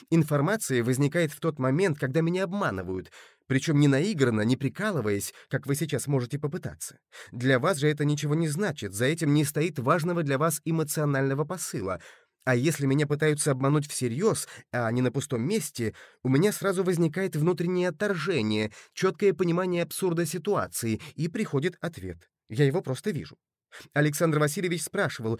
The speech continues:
испытываю ли я злость при этом. Нет. Идет другая эмоция. Мне становится смешно. И когда Толмачев представлял мне этого монаха, сказав, что он лишился зрения из-за того, что беса изгонял из человека, мне стало смешно.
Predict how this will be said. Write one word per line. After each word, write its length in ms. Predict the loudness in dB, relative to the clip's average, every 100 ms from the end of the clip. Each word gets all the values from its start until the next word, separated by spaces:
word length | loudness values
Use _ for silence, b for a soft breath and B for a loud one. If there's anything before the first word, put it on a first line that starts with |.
| -4
испытываю 720 | -4 -4 -4 -4 -2 0 0
ли 100 | 0
я 160 | 0 0
злость 500 | -2 -2 -4 -6 -8
при 140 | -8
этом. 400 | -8 -6 -10 -10 -16 _ _ -4
Нет. 280 | -4 -4 _ _ B B 2
Идет 260 | 4 4
другая 360 | 4 2 2 0
эмоция. 540 | -2 -6 -8 -8 -10 _ _
Мне 240 | 2 4 4
становится 460 | 2 0 0 -4
смешно. 460 | -6 -6 -8 -12 -20 _ _ B B 0
И 140 | 0
когда 260 | 2 2 2
Толмачев 540 | 2 0 0 -2 -2
представлял 540 | 0 -2 0 2 2 2
мне 160 | 0
этого 340 | -2 -4 0 0
монаха, 600 | 2 2 0 0 -2 -2 B -12
сказав, 360 | -4 0 0
что 160 | 2 2
он 100 | 4
лишился 480 | 2 0 -2 0 0
зрения 520 | 0 0 2 2 2
из-за 160 | 0
того, 220 | 0 0 0
что 160 | -2
беса 400 | -2 -2 0 0
изгонял 340 | 0 0 2 0
из 120 | -4
человека, 520 | -2 -2 0 -2 -2
мне 200 | -2 -2
стало 300 | -4 -6 -4
смешно. 520 | -4 -6 -8 -8 -8